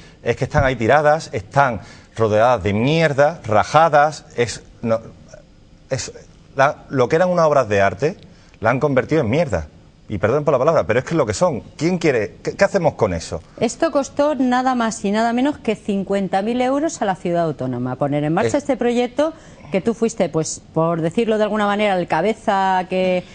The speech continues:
Speaker 2: llevó todo este asunto. En su día se hizo un proyecto, participaron muchos artistas de Melilla, colegios incluso,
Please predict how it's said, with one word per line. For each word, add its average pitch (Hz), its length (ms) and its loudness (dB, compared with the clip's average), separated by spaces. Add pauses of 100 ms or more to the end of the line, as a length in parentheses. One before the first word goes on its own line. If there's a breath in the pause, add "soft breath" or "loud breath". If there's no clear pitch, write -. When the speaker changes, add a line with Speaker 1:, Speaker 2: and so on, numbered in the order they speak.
(180 loud breath)
Speaker 2:
llevó 196 260 0
todo 208 100 0
este 202 220 -2
asunto. 269 340 -2
En 302 100 0
su - 200 -4
día 185 140 0
se 185 120 -8
hizo 180 160 -6
un 165 60 -2
proyecto, 202 560 -2
participaron 190 640 -4
muchos 190 320 -8
artistas 175 440 -6
de 170 60 -4
Melilla, 196 460 -2
colegios 160 480 -4
incluso, 202 580 -4